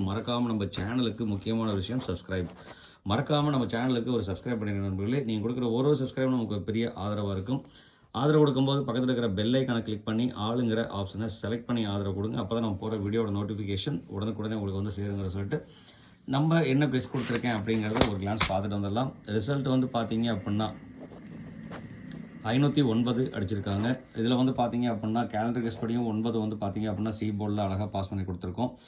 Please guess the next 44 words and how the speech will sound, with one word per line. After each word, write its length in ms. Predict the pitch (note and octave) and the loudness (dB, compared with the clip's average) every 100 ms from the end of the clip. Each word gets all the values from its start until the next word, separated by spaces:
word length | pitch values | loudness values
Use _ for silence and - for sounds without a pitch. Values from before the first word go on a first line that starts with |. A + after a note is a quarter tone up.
| - - - - - | -20 -20 -20 -6 2
அதே 120 | C#3 | 6
மாதிரி 200 | C#3 C3+ | 6 6
வந்து 160 | C3+ | 4
பார்த்தீங்க 320 | B2+ A#2+ A#2+ A#2+ | 6 4 4 2
அப்படின்னா, 280 | A2 A#2 | 2 2
ஆல் 240 | A2 A2+ A#2 | 4 4 2
போர்டில் 400 | B2 A#2 A#2 A#2+ | 2 4 2 2
அஞ்சு 300 | G#2 A2 A#2 | 0 0 2
வந்து 180 | A2 G2+ | 0 0
பார்த்தீங்கன்னா, 360 | G#2 G#2 A2 | 0 0 -2
சக்ஸஸ்ஃபுல்லாக 420 | G2+ F#2+ G#2 G#2+ | -4 -4 -2 -2
பாஸ் 180 | G2+ F#2+ | 0 -2
பண்ணி 160 | F#2+ F#2 | -2 -2
கொடுத்துருக்கோம். 420 | F#2 F#2 F#2+ G#2+ | -4 -4 -2 0
எந்த 160 | F#2+ G2+ | 0 0
ஒரு 100 | F2+ | 0
மாற்றமும் 480 | F2 G#2+ G#2+ B2 A2 | 0 0 2 2 2
இல்லாம 380 | F#2+ F2+ A2+ - | 2 2 0 0
அஞ்சு 300 | F#2+ G2+ A#2 | 0 0 0
கன்ஃபர்மேஷன் 720 | G2+ G2+ G2+ C#3 B2+ A#2+ A2 G2+ | 0 -2 0 2 2 2 2 0
கொடுத்துருந்தோம். 480 | G2 F#2 G#2 B2 - | -2 0 0 -2 -2
அதே 200 | G2+ B2 | 0 4
மாதிரி 260 | B2 A#2+ B2+ - - - - A#2+ | 4 4 2 0 -10 -16 -8 0
ஏ 120 | C#3+ | 2
பி 100 | D3+ | 4
பி 140 | C3+ | 4
சி 140 | B2 B2+ | 4 2
ஏ 60 | |
சி 120 | A#2 | 2
பாக்ஸ் 280 | A2 G#2+ G#2 | 0 -2 -2
நம்பர்ல 280 | A#2 A2 G#2+ | -2 0 0
வந்து 160 | G#2+ G#2+ | 0 0
பார்த்தீங்க 360 | G2+ F#2+ G2+ | -2 0 0
அப்படின்னா, 360 | G#2 F#2 G2+ A2 | 0 0 0 0
அஞ்சு 320 | F2+ G#2 G#2+ G#2+ | 0 0 0 2
பூஜ்ஜியத்தோட 500 | G#2 G2+ G2+ G2+ F#2+ | 2 0 0 0 -2
காம்பினேஷன் 540 | F#2 G2+ G2+ F#2 G2+ | 0 0 2 0 0
வந்து 160 | G2 F#2+ | 0 0
பார்த்தீங்கன்னா, 360 | F#2+ F#2+ A2 | -2 -2 -2
பாக்ஸ் 240 | F#2+ F#2+ - | -2 -2 -2
நம்பர் 180 | F#2+ F#2 | -2 0
அழகா 240 | F#2 G2 | 0 -2
பாஸ் 320 | - F2+ F#2+ | -2 -4 -2
ஆயிருக்குங்க. 380 | F#2+ E2+ F2 G#2 | -2 -2 -2 -2